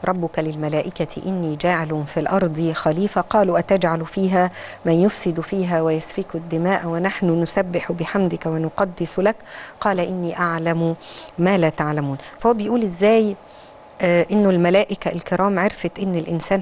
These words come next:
هينزل الأرض يفسد فيها وهيسفك الدماء، مع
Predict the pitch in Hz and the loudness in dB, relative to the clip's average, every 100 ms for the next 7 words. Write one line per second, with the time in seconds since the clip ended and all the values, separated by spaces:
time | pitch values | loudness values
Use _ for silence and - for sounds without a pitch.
0 | - 175 190 180 156 151 170 196 180 - | 0 0 0 0 -2 -2 0 -2 -4 -12
1 | - - - - - - 160 180 202 - | -20 -20 -20 -20 -20 -12 -2 0 2 -2
2 | 165 - 190 185 175 175 - 160 170 180 | -6 -8 -4 -2 0 -2 -4 0 2 4
3 | - - 165 165 156 156 170 170 165 160 | 2 -4 -8 -8 -4 -2 0 0 -2 -4